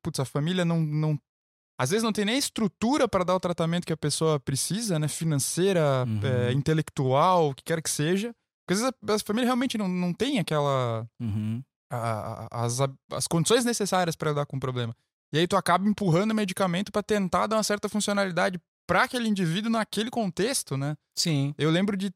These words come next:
Speaker 1: em um escritório que a gente trabalhou, é, a gente atendia um menino que tinha, eu não sei qual que era o problema dele, mas ele recebia o benefício do loas lá,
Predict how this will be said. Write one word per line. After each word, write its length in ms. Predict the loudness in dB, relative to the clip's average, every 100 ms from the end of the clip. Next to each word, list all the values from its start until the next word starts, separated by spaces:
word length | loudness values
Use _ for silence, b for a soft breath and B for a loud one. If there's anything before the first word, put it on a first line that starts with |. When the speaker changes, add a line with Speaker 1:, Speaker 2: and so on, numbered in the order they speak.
| 0
Speaker 1:
em 280 | 2 4 2
um 20 |
escritório 420 | 0 -2 -2 0
que 60 | 0
a 40 |
gente 140 | -2
trabalhou, 760 | 0 2 2 2 2 2 0 -2 -8 _
é, 120 | -4 -2
a 60 |
gente 160 | 0 0
atendia 480 | 0 0 0 0 0
um 280 | 0 -2 -4
menino 320 | -4 -2 -4
que 80 | -6
tinha, 440 | -8 -4 -4 -4
eu 80 | -2
não 60 | -2
sei 160 | -2 -2
qual 120 | -2
que 80 | -2
era 160 | -4
o 160 | -4 -6
problema 380 | -6 -4 -4 -4
dele, 220 | -4 -6 -10 _ _ -4
mas 140 | -2
ele 240 | 0 0 2
recebia 320 | 0 0 0
o 40 | 0
benefício 360 | 0 -2 -6
do 80 | -6
loas 460 | -2 2 2 0 0
lá, 200 | -2